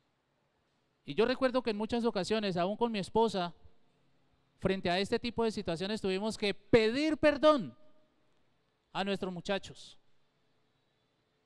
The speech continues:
Llorar junto con ellos, de decir: "Sí,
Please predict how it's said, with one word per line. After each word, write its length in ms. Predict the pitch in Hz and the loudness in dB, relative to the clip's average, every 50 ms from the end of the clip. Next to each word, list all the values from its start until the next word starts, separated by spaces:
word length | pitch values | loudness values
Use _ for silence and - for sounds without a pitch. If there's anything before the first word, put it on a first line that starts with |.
| _ _ _ _ _ _ _ _ _ _ _ - | _ _ _ _ _ _ _ _ _ _ _ -10
Llorar 540 | 127 135 208 226 226 220 247 277 294 285 269 | 0 4 8 8 8 8 8 6 4 2 2
junto 360 | - 302 311 311 294 311 302 | 2 2 0 2 0 0 -2
con 180 | - 277 240 240 | 0 -2 -2 -2
ellos, 500 | 262 262 208 175 117 - - - - - - - - _ _ _ _ _ _ _ _ _ _ _ _ _ _ _ _ _ _ _ _ | -2 -4 -4 -6 -8 -10 -12 -16 -16 -18 -20 -20 -20 _ _ _ _ _ _ _ _ _ _ _ _ _ _ _ _ _ _ _ _
de 120 | 170 175 | -2 0
decir: 340 | 180 180 180 - 202 202 196 | 0 0 0 0 -2 -2 -2
"Sí, 320 | - - 196 175 147 - | -4 -6 -6 -8 -8 -10